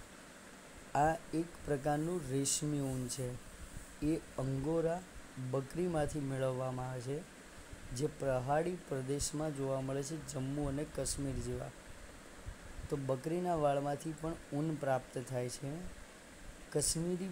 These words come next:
બકરીઓ વડે મળતું ઊન સુંવાળું હોય છે, જેનો પશ્મિના શાલ પ્રકારની સુંવાળી પાતળી શાલ વણવા માટે ઉપયોગ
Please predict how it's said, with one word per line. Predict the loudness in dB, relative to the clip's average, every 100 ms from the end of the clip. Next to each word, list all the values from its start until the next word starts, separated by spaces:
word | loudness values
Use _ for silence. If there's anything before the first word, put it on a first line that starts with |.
| 0
બકરીઓ | -2 0 0 2 2
વડે | 2 2 2
મળતું | 2 0 -2 -2 -4 -4 -6 0
ઊન | 0 0 -4 -8 -12 -10 -4 0
સુંવાળું | 2 4 6 6 4 2
હોય | 2 0
છે, | -2 -2 -4 -8 -14 -14 -14 -14 -14 -12 -6 2
જેનો | 4 4 0 -2
પશ્મિના | 2 4 4 4 4 2 2
શાલ | 2 2 6 6 4 -2 -10 -16 -14 -14 -14 -12 -8 -6
પ્રકારની | 0 2 6 8 8 4
સુંવાળી | 0 0 2 6 6 6
પાતળી | 4 6 6 4 2
શાલ | 2 4 6 4
વણવા | 2 2 2 2
માટે | 2 0
ઉપયોગ | -2 -4 -2 0 0